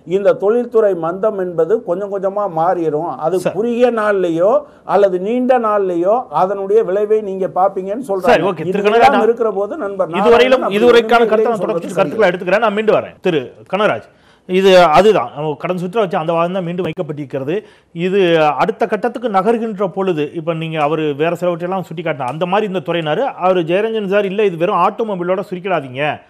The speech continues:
Speaker 2: ரூரல்ல இருக்கக்கூடிய ஃபால், எ-, அதிலிருந்து இருக்கக்கூடிய வீழ்ச்சியிலிருந்து வாங்கும் திறன் குறைவு உள்ளிட்டவற்றை பற்றி அடுக்கிறார்." தீர்வு என்னவாக இருக்க வேண்டும் நினைக்கிறீங்க சுருக்கமாக?
Speaker 1: இல்ல, அதாவது உங்களுக்கு தெரியும்,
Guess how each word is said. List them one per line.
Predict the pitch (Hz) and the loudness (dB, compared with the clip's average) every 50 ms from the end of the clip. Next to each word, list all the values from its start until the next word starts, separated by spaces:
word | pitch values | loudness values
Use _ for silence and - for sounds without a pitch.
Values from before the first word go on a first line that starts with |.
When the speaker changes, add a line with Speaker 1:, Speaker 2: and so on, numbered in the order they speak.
| _ _ _ _ _ | _ _ _ _ _
Speaker 2:
ரூரல்ல | - 156 202 220 220 214 208 196 | 0 2 2 2 2 2 2 2
இருக்கக்கூடிய | 170 156 156 160 165 156 196 165 175 160 156 151 143 139 135 127 123 120 120 120 120 120 | 2 4 2 0 0 -4 -10 -12 -8 -6 -4 -2 -2 -2 -2 -2 -4 -4 -4 -4 -6 -6
ஃபால், | 117 - - - 160 156 156 147 127 113 123 | -8 -10 -8 -4 -2 -2 -2 -2 -4 -6 -6
எ-, | 135 | -4
அதிலிருந்து | 131 117 143 143 165 165 170 175 180 202 220 214 | -2 -2 -4 -4 -2 -2 0 0 0 0 0 -4
இருக்கக்கூடிய | 180 165 180 170 180 | -4 -4 -8 -8 -6
வீழ்ச்சியிலிருந்து | 170 160 165 180 170 - 175 165 170 180 196 | -4 -4 -4 -6 -6 -6 -8 -8 -4 -4 -4
வாங்கும் | 175 165 160 175 180 180 | -2 -2 -4 -4 -6 -4
திறன் | 160 180 160 165 | -4 -6 -6 -6
குறைவு | 151 - 156 170 175 160 | -6 -4 -2 -2 0 -2
உள்ளிட்டவற்றை | 156 143 151 147 131 147 151 139 | -2 -4 -4 -6 -4 -4 -8 -8
பற்றி | 135 147 135 - 165 165 | -8 -12 -14 -12 -10 -10
அடுக்கிறார்." | 160 131 143 127 131 123 117 104 92 _ _ _ _ _ _ _ _ _ _ _ _ _ | -8 -10 -10 -12 -10 -10 -10 -12 -14 _ _ _ _ _ _ _ _ _ _ _ _ _
தீர்வு | - 254 285 294 285 269 247 | 2 2 4 4 4 4 2
என்னவாக | 214 202 208 202 202 185 185 | 2 4 4 2 2 0 0
இருக்க | 180 175 175 185 | -2 -4 -4 -6
வேண்டும் | 175 175 175 185 185 180 | -6 -6 -6 -6 -6 -6
நினைக்கிறீங்க | 165 156 151 151 147 143 147 151 185 220 | -8 -8 -8 -10 -10 -10 -10 -10 -10 -12
சுருக்கமாக? | - _ 147 127 120 110 101 90 90 _ _ _ _ _ _ _ _ _ _ _ _ _ _ _ _ _ _ - - _ _ _ _ | -14 _ -16 -16 -16 -16 -18 -18 -20 _ _ _ _ _ _ _ _ _ _ _ _ _ _ _ _ _ _ -20 -20 _ _ _ _
Speaker 1:
இல்ல, | 208 208 180 156 | 0 2 2 2
அதாவது | 175 175 185 202 202 220 214 185 175 190 214 202 170 | 2 4 2 2 4 2 0 0 0 0 0 -2 -4
உங்களுக்கு | 156 170 165 165 156 151 160 156 151 | -6 -4 -6 -6 -4 -2 -4 -4 -4
தெரியும், | 156 190 196 214 208 143 113 113 | -4 -6 -6 -4 -4 -6 -6 -8